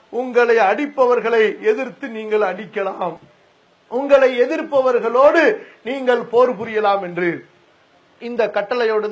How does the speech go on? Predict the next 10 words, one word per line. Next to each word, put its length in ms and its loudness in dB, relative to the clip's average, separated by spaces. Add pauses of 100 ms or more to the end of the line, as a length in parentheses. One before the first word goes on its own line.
தான் 200 6 (560)
நபி 220 -6
ஸல்லல்லாஹு 560 0
அலைஹி 300 -6
வஸல்லம் 360 -4
அவர்களுடைய 480 -4 (560)
ஹிஜ்ரி 400 -8 (280)
இரண்டாம் 540 -2 (160)
ஆண்டு 280 -4 (360)
துவங்குகிறது. 720 -10